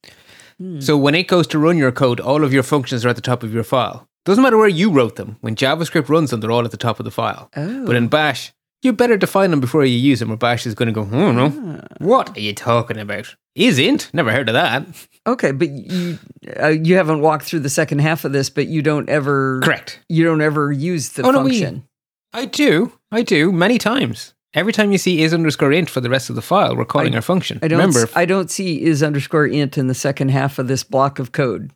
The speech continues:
Speaker 1: that we're looking at.
Speaker 2: Um, so i-, inside the do, on the first line inside the do, we use it.
Speaker 1: Oh, oh, there it is.
Speaker 2: In fact, yeah, that's
Speaker 1: Okay.
Speaker 2: right.
Speaker 1: All right, good. It is there. Couldn't see it.
Speaker 2: Yeah. Again, you're, you're looking for parentheses.
Speaker 1: I am.
Speaker 2: Because you're
Speaker 1: I
Speaker 2: so
Speaker 1: am.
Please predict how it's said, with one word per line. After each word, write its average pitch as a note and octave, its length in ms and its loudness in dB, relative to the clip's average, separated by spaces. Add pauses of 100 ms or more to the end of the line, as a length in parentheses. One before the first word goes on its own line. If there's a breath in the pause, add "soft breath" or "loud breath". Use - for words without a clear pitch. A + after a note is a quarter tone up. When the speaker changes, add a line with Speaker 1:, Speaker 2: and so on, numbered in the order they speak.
(100)
Speaker 1:
that B2 180 -4
we're A2 80 -6
looking A#2+ 360 -8
at. - 140 -16 (500)
Speaker 2:
Um, G3 720 2 (460 loud breath)
so F3+ 480 4
i-, - 40 -6
inside G3 720 2
the D#3+ 60 0
do, F3+ 400 2
on F3+ 100 4
the D3+ 100 2
first F3+ 300 0
line F3 140 2
inside E3+ 320 2
the D#3+ 60 -4
do, E3+ 240 2
we F3+ 120 -2
use F3 340 2
it. F#3 260 2
Speaker 1:
Oh, C4 140 4
oh, C4 160 4
there C#4 160 0
it G3+ 60 0
is. D3+ 140 0
Speaker 2:
In A2+ 60 -2
fact, - 100 -10
yeah, E3 120 2
that's E3 220 0
Speaker 1:
Okay. D#3 140 0
Speaker 2:
right. C#3+ 160 -10
Speaker 1:
All F3+ 80 0
right, C#3+ 220 0
good. B2 200 0
It C3+ 120 -6
is C3 160 -8
there. - 180 -14 (760)
Couldn't F#3+ 200 -12
see A#2+ 180 -8
it. - 120 -10
Speaker 2:
Yeah. - 140 -6 (180)
Again, E3+ 300 2
you're, A#3 160 6
you're B3 240 4
looking C#4 240 0
for A3 140 0
parentheses. D3 760 -2
Speaker 1:
I F#3 100 4
am. G#3 360 -2
Speaker 2:
Because B2 200 -2
you're D3+ 140 2
Speaker 1:
I F#3 160 2
Speaker 2:
so C4+ 100 2
Speaker 1:
am. E3 160 -2